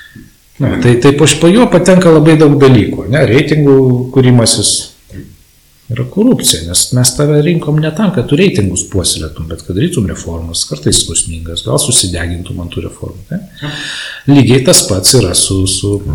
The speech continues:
Speaker 1: su, su, su, sakau, su, su, ž-, reiškias, e, tuo, kad, e, politikai duoda pinigų žiniasklaidai viešinimui, taip, o tie, kaip sakant, e, atsilygina nutylėjimu tavo problemų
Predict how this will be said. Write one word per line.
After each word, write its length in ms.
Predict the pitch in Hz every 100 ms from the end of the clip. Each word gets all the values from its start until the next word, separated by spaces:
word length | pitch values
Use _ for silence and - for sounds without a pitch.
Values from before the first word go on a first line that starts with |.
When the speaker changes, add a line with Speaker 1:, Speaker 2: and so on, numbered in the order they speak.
| - - - _ _ _ _
Speaker 1:
su, 360 | - - - 95
su, 200 | - 98
su, 220 | - -
sakau, 300 | - - 92 85
su, 160 | -
su, 220 | - 98 92
ž-, 300 | 90 95 101 95 95
reiškias, 500 | 95 - - 95 -
e, 120 | 101 98 95 95 - - - - - _ _ _ -
tuo, 160 | 101 92 -
kad, 280 | 139 -
e, 240 | - 107 98
politikai 680 | 98 107 101 120 - - 92
duoda 300 | 107 113 101
pinigų 840 | - 104 98 98 110 107 95 - -
žiniasklaidai 1000 | 101 98 95 95 98 - 101 95 92 85
viešinimui, 760 | 80 76 - 92 95 123 170 -
taip, 320 | 151 202 -
o 160 | 110
tie, 200 | - 165 196 175
kaip 160 | -
sakant, 480 | - 95 92 85 82 -
e, 120 | - 87 85 - - - - - - - - -
atsilygina 800 | - 135 110 95 95 131 165 165 147 -
nutylėjimu 800 | 143 170 117 90 85 82 87 90
tavo 300 | 95 92 90
problemų 640 | 90 82 85 85 90